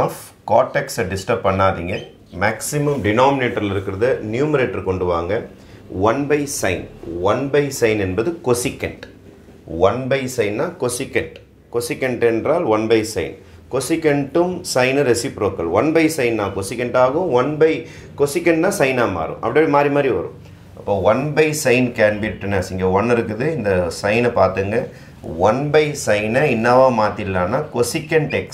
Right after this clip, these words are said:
மாத்திடலாம். இங்க இருக்கிற டி எக்ஸ் அப்படியே இருக்கட்டும். அவங்க என்ன கேட்டிருக்காங்க? இன்டகிரேட்.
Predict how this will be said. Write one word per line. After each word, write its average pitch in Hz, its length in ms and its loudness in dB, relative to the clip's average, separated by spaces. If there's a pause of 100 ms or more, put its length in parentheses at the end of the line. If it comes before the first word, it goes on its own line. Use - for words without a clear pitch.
(580)
மாத்திடலாம். 85 580 -4 (320)
இங்க 95 180 -6
இருக்கிற 113 320 -2
டி 107 160 -2
எக்ஸ் 113 220 0
அப்படியே 85 220 -4
இருக்கட்டும். - 340 -10 (580)
அவங்க 107 200 2
என்ன 165 120 4
கேட்டிருக்காங்க? 143 480 2
இன்டகிரேட். 113 580 0